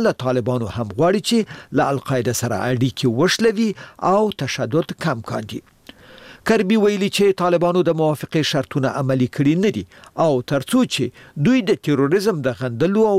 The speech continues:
پر افغان امنیتي ځواکونو د حملو نه کولو په اړه ژمنې عملي کړي نه وي، ډیره ګرانه ده چې د خبرو له لارې دې حل لاره وموندل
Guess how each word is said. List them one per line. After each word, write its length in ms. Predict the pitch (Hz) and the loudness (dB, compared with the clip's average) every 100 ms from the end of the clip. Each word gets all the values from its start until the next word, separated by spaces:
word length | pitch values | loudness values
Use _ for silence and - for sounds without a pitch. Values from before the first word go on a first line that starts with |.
| - | 0
پر 160 | 131 120 | -2 -2
افغان 320 | 117 135 120 | -2 -4 -4
امنیتي 380 | 127 123 120 139 | -4 -4 -2 -4
ځواکونو 420 | 120 120 - 135 131 | -2 -4 -2 0 2
د 100 | 113 123 | 0 -2
حملو 260 | 120 127 117 120 | 0 2 2 -2
نه 40 | - | -2
کولو 280 | 131 131 117 - | 0 2 0 -4
په 60 | - | -4
اړه 240 | 131 120 104 | -2 -2 -2
ژمنې 380 | 131 120 104 | -2 -2 -2
عملي 260 | 120 127 123 - | -2 0 -2 -2
کړي 200 | 127 127 147 | -2 2 2
نه 80 | 226 | 2
وي، 100 | 226 202 - - - 127 | 2 0 -4 -18 -12 -2
ډیره 260 | 151 131 120 104 | 0 0 -2 -2
ګرانه 280 | 147 214 226 | 0 0 0
ده 60 | 208 - | 0 0
چې 180 | 202 143 | -2 -2
د 100 | - | -4
خبرو 340 | 120 135 131 117 | -2 0 0 0
له 40 | 117 | 0
لارې 240 | 165 214 196 | 2 2 2
دې 80 | 214 - - - 139 | 0 -2 -10 -8 -2
حل 180 | 131 120 | 0 0
لاره 220 | 117 117 123 | -2 0 2
وموندل 500 | 196 139 113 104 | 2 0 -4 -6